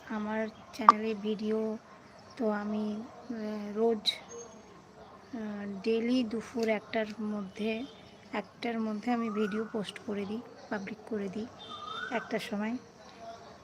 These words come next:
ডেইলি শর্টস। হ্যাঁ, আমি জানি না আমার চ্যানেলে কী ভুল হচ্ছে, কী সঠিক হচ্ছে। যদি আমার এই চ্যানেলটা কেউ, আহ, দেখো, তাহলে আমি হচ্ছে রোজ দুপুর একটার সময়, আহ,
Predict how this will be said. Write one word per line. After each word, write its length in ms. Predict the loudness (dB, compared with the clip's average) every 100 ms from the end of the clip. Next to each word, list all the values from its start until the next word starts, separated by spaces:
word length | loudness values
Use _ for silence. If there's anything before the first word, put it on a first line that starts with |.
| 2
ডেইলি 340 | 8 8 8 2 -4 -4 -4 -4
শর্টস। 640 | 2 6 8 6 4 -8 -12 -12 -12 -10 -8 6
হ্যাঁ, 240 | 10 10
আমি 380 | 10 8 10 10
জানি 220 | 8 10
না 120 | 10 8
আমার 160 | 6
চ্যানেলে 340 | 4 4 4 4
কী 240 | 6 6
ভুল 320 | 6 6 8
হচ্ছে, 380 | 6 4 4 4
কী 180 | 4 2
সঠিক 340 | 4 4 2 -2
হচ্ছে। 260 | -2 0 2
যদি 280 | 2 4
আমার 260 | 4 2 2
এই 120 | 0 0
চ্যানেলটা 420 | -2 -2 -2 -2
কেউ, 240 | 2 0
আহ, 960 | 0 -10 -16 -16 -12 -2 0 2 2 0 -2 -6 -2 0 -2 -4 -2 2
দেখো, 680 | 4 4 0 0 2 2 0 -12 -20 -10 -2
তাহলে 360 | 2 4 4 2 2
আমি 280 | 6 8 6 4 -6 -10 -16 -14 -14 -6 -2
হচ্ছে 460 | 0 4 6 8
রোজ 340 | 10 8 8 4
দুপুর 460 | 2 2 4 4
একটার 400 | 6 2 2 0
সময়, 460 | 0 0 2 4 4
আহ, 920 | 2 -10 -16 -6 0 2 2 0 -2